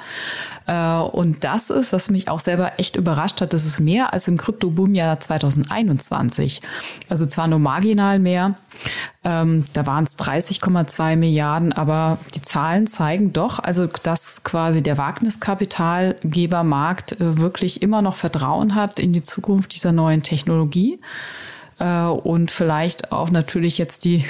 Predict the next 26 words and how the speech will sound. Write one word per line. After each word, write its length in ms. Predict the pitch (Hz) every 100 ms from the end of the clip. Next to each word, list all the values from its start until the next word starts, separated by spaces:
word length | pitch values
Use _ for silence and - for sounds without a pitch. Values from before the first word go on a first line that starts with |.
| 226
<laughs> 120 | 247
guten 240 | 233 214
Ein-, 420 | 202 - 175 233 233
Einkaufspreise, 1080 | - 196 233 165 156 - - 139 151 240 - - - - - -
äh, 400 | 185 180 175 -
nutzt, 480 | 190 254 - - -
um, 320 | 185 190 190
äh, 320 | - 170 170
quasi 380 | 165 165 160 165
jetzt 180 | 160 -
im 160 | 165
Bärenmarkt 640 | 151 147 160 156 147 143 143
sich 220 | 156 143
auch, 320 | 147 151 143 -
ähm, 400 | 156 147 147 147 143 - - 185
also 200 | 160 156
auch 120 | 143
in 100 | 156
Startups 500 | - - 151 143 -
zu 100 | -
investieren. 800 | 156 151 147 - - 147 143 135 - - - - -
Auch 160 | 170 147
auf 180 | 170 -
der 380 | 175 156 156
Fondsseite, 1300 | 143 - 190 202 254 - - 208 208 208 220 214 214 226
ähm, 540 | 190 180 180 180 180